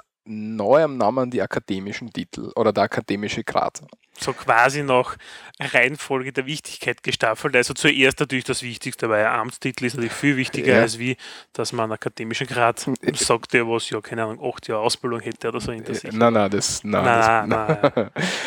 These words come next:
Speaker 2: Achtung, das Sarkasmus-Schild wird hochgehalten.
Speaker 1: Ja, genau.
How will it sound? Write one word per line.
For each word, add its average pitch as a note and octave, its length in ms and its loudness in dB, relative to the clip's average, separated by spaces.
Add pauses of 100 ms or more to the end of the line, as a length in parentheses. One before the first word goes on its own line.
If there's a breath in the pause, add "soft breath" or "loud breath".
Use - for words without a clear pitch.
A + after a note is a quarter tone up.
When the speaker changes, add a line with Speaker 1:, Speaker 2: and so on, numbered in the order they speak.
(160 loud breath)
Speaker 2:
Achtung, - 280 -2
das B2 160 -6
Sarkasmus-Schild B2+ 720 -8
wird B2+ 120 -12
hochgehalten. A#2+ 640 -8
Speaker 1:
Ja, A#2 180 6
genau. G#2+ 280 -6